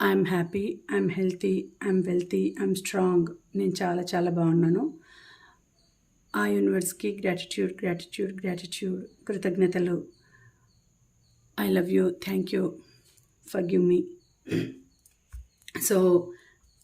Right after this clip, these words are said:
ఇప్పుడు రీడింగ్ ఏంటి అంటే, మీ ఎనర్జీస్ మీకు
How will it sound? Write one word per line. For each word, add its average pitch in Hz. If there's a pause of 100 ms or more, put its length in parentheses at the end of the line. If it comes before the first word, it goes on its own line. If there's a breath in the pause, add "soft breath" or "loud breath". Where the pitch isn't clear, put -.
(100)
ఇప్పుడు 240 (440)
రీడింగ్ 226
ఏంటి 202
అంటే, 185 (680 soft breath)
మీ 240
ఎనర్జీస్ 214 (520)
మీకు 226